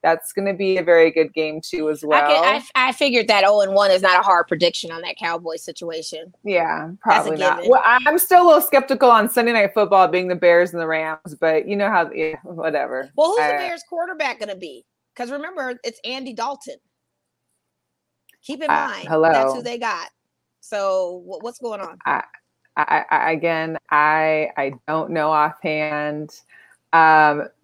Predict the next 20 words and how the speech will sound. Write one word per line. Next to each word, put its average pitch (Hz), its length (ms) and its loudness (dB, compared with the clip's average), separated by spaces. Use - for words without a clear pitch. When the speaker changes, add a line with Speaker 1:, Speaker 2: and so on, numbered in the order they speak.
Speaker 1:
Lex 185 320 4
says 180 120 4
the 190 100 0
Cowboys 185 600 4
will 175 200 6
win 170 140 2
week 170 220 0
one. 147 400 -2
Eh, - 80 -6
I 247 1120 0
Speaker 2:
You 285 60 6
Speaker 1:
don't 302 80 6
Speaker 2:
think 302 120 6
Speaker 1:
know. 277 400 4
Speaker 2:
so? - 100 -14
Speaker 1:
I 202 180 4
Speaker 2:
They 233 60 2
Speaker 1:
don't 285 120 4
Speaker 2:
may. 240 60 -2
Speaker 1:
know. 196 540 -2